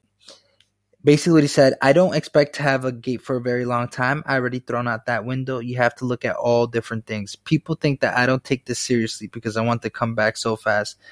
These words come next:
and all of this stuff. It's not that I don't take it serious. I take it very seriously.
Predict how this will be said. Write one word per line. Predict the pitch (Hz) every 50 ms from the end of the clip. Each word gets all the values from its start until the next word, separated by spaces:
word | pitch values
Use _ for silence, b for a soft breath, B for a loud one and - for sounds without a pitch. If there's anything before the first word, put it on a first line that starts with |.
| B B B B B
and | B 123
all | - 127 123 123 123
of | 123 120 120
this | 117 110 -
stuff. | - - 107 95 - _ _
It's | - 127 - -
not | 143 143 147 -
that | 170 160
I | 156
don't | 147 143 135
take | - - 135 127
it | 120 110
serious. | - - 135 131 131 135 135 - - 127
I | 123
take | - - 127 -
it | 117 98
very | 110 123 123 120 120 120
seriously. | 117 - - 123 117 110 104 107 - - 98 98 -